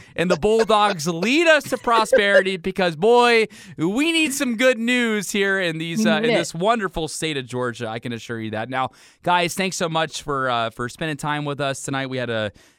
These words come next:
Speaker 2: uh, great time. Uh, you can grab the Sports Pod every Thursday night in all your favorite podcast providers. Uh, if you're wondering where else to get it, you can follow Mike B on Twitter.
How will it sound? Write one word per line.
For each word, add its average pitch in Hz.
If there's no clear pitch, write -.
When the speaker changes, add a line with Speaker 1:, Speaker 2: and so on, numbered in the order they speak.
Speaker 2:
uh, 107
great 190
time. 127
Uh, 120
you 170
can 185
grab 170
the 147
Sports 190
Pod 135
every 240
Thursday 226
night 190
in 123
all 175
your 156
favorite 151
podcast 139
providers. 110
Uh, 104
if 120
you're 135
wondering 165
where 156
else 165
to 160
get 165
it, 202
you 143
can 131
follow 139
Mike 131
B 185
on 165
Twitter. 185